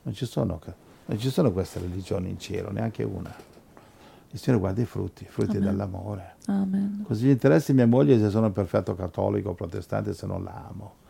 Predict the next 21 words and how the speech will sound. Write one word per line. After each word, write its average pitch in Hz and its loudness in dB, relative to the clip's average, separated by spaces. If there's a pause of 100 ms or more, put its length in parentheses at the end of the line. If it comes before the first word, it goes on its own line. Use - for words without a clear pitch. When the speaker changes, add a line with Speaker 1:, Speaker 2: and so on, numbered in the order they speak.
(140)
Speaker 1:
Non - -2
gliene 127 4
frega 139 0
niente. 107 -2
Speaker 2:
<laughs> 190 -4
Speaker 1:
Eh, - -8 (340)
dovrebbe 123 6
divorziarmi 113 4 (720)
se, - -4
se, 95 0 (120)
se, 95 -4 (420)
se - -8
sono 101 2
così, 92 -2
come, 104 0
come 107 4
Dio 123 4
ha - 4
divorziato, 95 0 (640)
eh, 98 -6
Israele. 92 -2